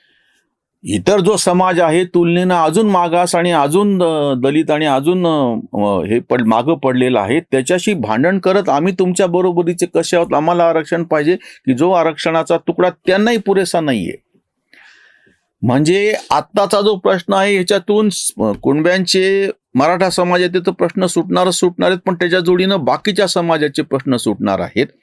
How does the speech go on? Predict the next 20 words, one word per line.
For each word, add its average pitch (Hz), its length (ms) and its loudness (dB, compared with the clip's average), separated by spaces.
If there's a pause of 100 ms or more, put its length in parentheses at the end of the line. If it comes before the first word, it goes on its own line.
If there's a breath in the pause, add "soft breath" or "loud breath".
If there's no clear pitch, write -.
(760 loud breath)
कुणबी 131 380 2
हा 160 340 2
संपूर्ण 165 500 0
गावगाड्याचाच 165 1040 0
म-, 110 340 2
मध्यवर्ती 156 720 0
असा 156 280 0
आस 160 360 0
ज्याला 151 240 0
म्हणतो 139 280 0
आपण, 123 280 0
चाकाची 120 560 -2
जी 113 160 0
असती 107 280 -2
ती 180 260 -2
आहे. 104 280 0
त्याच्या - 540 -4
भोवती 131 360 0
सगळा 170 280 2
गावगाडा 151 480 0